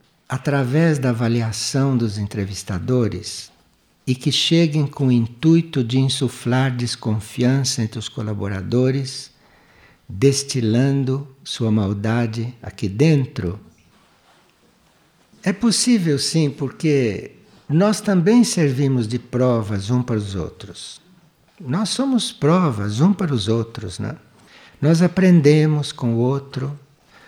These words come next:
nós passamos experiência para os outros e nós aprendemos também. Nós estamos aprendendo sempre. Se alguém, apesar de ser entrevistado, chega aqui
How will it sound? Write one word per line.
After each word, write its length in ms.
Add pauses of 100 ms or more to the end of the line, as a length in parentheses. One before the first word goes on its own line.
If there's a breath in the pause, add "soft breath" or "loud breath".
(120)
nós 320
passamos 760
experiência 760
para 140
os 120
outros 920
e 440
nós 400
aprendemos 800
também. 360
Nós 240
estamos 400
aprendendo 500
sempre. 840 (640 soft breath)
Se 220
alguém, 500 (500)
apesar 540
de 100
ser 180
entrevistado, 1080
chega 440
aqui 520